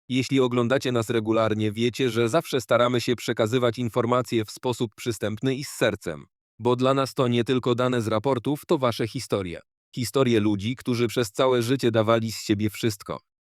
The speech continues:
I jeśli choć jedna osoba po obejrzeniu tego filmu poczuje, że wreszcie ktoś o niej pamięta, to znaczy, że nasza praca ma sens. Zanim przejdziemy do dalszej części, mam ogromną prośbę.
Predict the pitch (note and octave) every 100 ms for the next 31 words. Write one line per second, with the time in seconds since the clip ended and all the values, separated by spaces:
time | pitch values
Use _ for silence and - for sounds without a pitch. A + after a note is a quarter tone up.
0 | _ B2+ B2 C3+ C3+ A#2 B2 C3+ B2+ B2
1 | A#2+ - D3 B2+ A#2+ A#2+ A#2 A2+ A2+ D3
2 | B2+ B2 A#2 A2 C#3+ C3+ A#2+ A2+ B2+ A2+
3 | G#2+ G#2 A2+ A2 A2 C#3 - B2+ - A#2
4 | A#2+ A#2+ A2+ G#2+ G#2 F#2+ F#2 B2 C#3+ A#2+
5 | A2 G#2 F#2+ A2+ G#2+ A#2+ A#2 A#2 B2 A2+
6 | A2+ G#2 A2 A#2+ - G2+ E2 E2+ - _
7 | _ _ A2 C3+ C#3 B2+ C3 B2 C#3 C3
8 | B2 A#2 D3 - A2+ A#2+ A2 G#2 - A2+
9 | A#2+ C#3+ C#3+ C#3+ B2+ A2+ A2 A2+ G#2+ F2